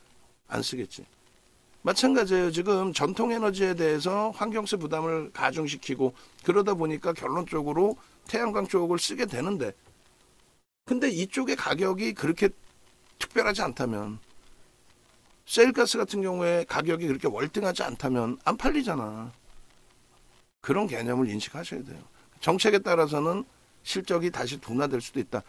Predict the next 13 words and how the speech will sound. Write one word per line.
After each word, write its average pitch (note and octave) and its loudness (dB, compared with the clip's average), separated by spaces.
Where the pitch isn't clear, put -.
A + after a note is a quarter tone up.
뭐 - -2
그런 G#3+ 4
요인에 D#3+ 4
의해서 C3 4
보고서도 B2+ 2
제한적이고 A2 -4
수급도 G3 -4
제한적이라고 A#2+ -2
저는 G2+ -6
해석을 C3 -6
합니다. A#2 -8
제 C#3+ 0
해석이에요. D3 0